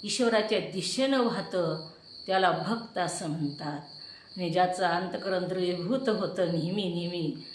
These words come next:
संसारासाठी ज्याच्या डोळ्यामध्ये अश्रू येतात, तो संसारामध्येच रमलेला असतो. त्याच्या अंतकरणाच्या सगळ्या भावना,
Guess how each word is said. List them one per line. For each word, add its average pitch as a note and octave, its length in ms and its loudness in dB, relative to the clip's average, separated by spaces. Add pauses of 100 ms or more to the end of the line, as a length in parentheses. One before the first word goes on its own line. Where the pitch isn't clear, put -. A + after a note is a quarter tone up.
(500)
संसारासाठी A3+ 800 2
ज्याच्या F#3 320 0
डोळ्यामध्ये F#3+ 520 2
अश्रू F3+ 400 -2
येतात, F3 560 -2 (560)
तो F3+ 120 -2
संसारामध्येच F3 1200 -2
रमलेला F3 640 0
असतो. D#3 680 -4 (640)
त्याच्या F3 280 -4
अंतकरणाच्या F#3+ 920 -2
सगळ्या G3 520 -6
भावना, D#3+ 800 -2